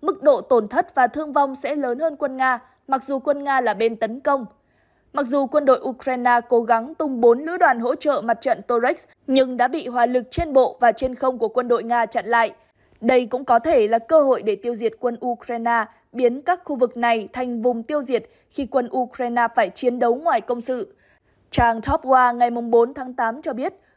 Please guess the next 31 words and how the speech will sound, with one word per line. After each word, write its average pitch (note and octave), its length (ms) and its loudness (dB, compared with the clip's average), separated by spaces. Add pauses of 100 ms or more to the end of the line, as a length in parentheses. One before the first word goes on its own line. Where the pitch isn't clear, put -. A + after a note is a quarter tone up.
(120)
quân F4 140 0
đội C4+ 140 2
Nga B3 280 2
đang B3 260 0
tích E4+ 220 -8
cực - 220 -2
đánh C4 220 -2
bật E4 220 0
quân B3+ 180 -2 (100)
Ukraine B3 640 -4 (180)
khỏi B3+ 220 4
thị B3+ 200 -10
trấn B3+ 280 -2
New B3 280 2
York, F4 120 2 (480)
nằm C#4 300 0
ở B3 300 2
phía B3+ 140 -6
nam D#4 280 -4
thành A#3+ 180 -10
phố A#3 240 -2
Torex. C4 460 -4 (320)
Đây E4+ 100 0
là C#4+ 100 0
thị A#3+ 160 -10
trấn B3 260 -4
quan C#4+ 200 -2
trọng, A#3+ 240 0 (260)
cùng C#4+ 180 -2
với B3 200 4
Torex C4+ 380 0